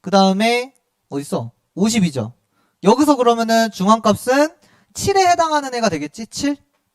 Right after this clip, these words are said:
그래서 중앙값은 칠이 됩니다. 그러면은 삼, 사 분위수는 칠이야, 여기선. 칠, 이렇게 되고요. 자, 그럼 일, 사 분위수는 여기서 일, 이, 삼, 사, 오 할 때,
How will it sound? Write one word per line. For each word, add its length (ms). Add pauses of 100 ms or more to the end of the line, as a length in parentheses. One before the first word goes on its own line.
(140)
그래서 540
중앙값은 540
칠이 260
됩니다. 600 (380)
그러면은 420
삼, 220
사 160
분위수는 440
칠이야, 400
여기선. 360 (1120)
칠, 360 (120)
이렇게 220
되고요. 320 (1000)
자, 140
그럼 200
일, 160
사 200
분위수는 640
여기서 600 (480)
일, 320
이, 220
삼, 280
사, 420
오 200
할 220
때, 400